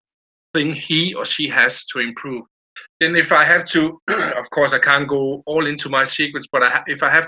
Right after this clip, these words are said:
to put these thirty different technical parameters into three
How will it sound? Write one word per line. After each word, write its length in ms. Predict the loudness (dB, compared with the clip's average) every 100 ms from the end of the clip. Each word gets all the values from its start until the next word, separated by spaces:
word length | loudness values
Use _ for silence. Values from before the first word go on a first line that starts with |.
| -2
to 220 | -4 -4 -10 -18 -18 -20 _ -10
put 140 | -8
these 340 | -4 -4 -2 -6 -10 2
thirty 320 | 4 4 0
different 420 | -4 -4 -6 -8 -14 -6
technical 400 | -4 -4 -8 -8 2
parameters 500 | 2 2 -2 -4 -6
into 300 | -6 -6 -8
three 480 | -6 -2 0 -2